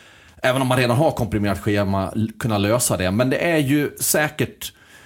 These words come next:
flera intressenter i det här, och det brukar landa i en pengafråga. För klubbarna,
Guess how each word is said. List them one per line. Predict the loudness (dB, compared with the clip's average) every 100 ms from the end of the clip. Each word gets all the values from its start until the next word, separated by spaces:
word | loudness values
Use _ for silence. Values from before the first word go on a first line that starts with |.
| -16
flera | -10 -2 2 2 4 2
intressenter | 2 0 0 0 0 0 0 0
i | 2
det | 2
här, | 2 2
och | 2
det | 0 0 -2 -6
brukar | -6 0 2 2 2
landa | 2 2 0 0
i | 0 -2 -2
en | -4 -2
pengafråga. | -2 0 0 -2 0 0 -2
För | -4
klubbarna, | -2 0 0 0 0